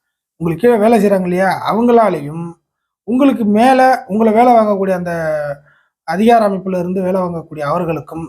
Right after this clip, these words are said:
ரெண்டு பேருக்கும் அவங்க ஒண்ணு சொல்லுவாங்க, அதை கேட்டு நீங்க இவங்கள்ட்ட வேலையை கொடுத்தீங்கன்னா அந்த வேலையை ஒழுங்கா செய்ய மாட்டாங்க.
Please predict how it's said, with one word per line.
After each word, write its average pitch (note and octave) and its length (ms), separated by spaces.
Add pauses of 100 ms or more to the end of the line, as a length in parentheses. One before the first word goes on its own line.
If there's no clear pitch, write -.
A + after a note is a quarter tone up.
ரெண்டு A3+ 240
பேருக்கும் F#3+ 340
அவங்க G#3 200
ஒண்ணு G3 200
சொல்லுவாங்க, G3+ 440 (640)
அதை F3+ 160 (100)
கேட்டு A#3+ 400 (260)
நீங்க G3+ 220
இவங்கள்ட்ட A3 440
வேலையை G#3+ 260
கொடுத்தீங்கன்னா F#3+ 400
அந்த F3 100
வேலையை E3+ 200
ஒழுங்கா D#3 200
செய்ய C#3 220
மாட்டாங்க. - 340